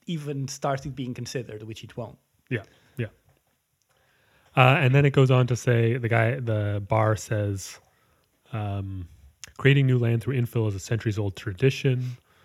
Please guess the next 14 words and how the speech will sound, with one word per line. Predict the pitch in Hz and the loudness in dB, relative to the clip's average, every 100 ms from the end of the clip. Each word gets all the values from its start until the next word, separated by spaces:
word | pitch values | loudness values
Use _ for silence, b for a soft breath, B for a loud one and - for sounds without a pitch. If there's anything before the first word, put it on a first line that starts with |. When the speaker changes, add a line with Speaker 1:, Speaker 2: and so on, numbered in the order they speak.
| b - | b -4
Speaker 2:
Lower | 113 | -2
Manhattan, | 107 104 101 104 101 | 0 -2 -4 -6 -8
south | 98 107 | -6 -6
of | 104 | -6
City | - 107 | -8 -8
Hall, | 90 104 101 | -6 -6 -6
has | 92 95 | -6 -8
been | 101 92 | -8 -8
expanded | 90 - 104 101 95 | -10 -8 -6 -6 -8
by | |
nearly | 95 92 92 | -8 -8 -10
fifteen, | 90 113 - 95 90 _ | -8 -10 -8 -14 -14 _
fifty | - 113 107 | -6 -6 -6
percent. | - 98 143 139 | -10 -8 -4 -4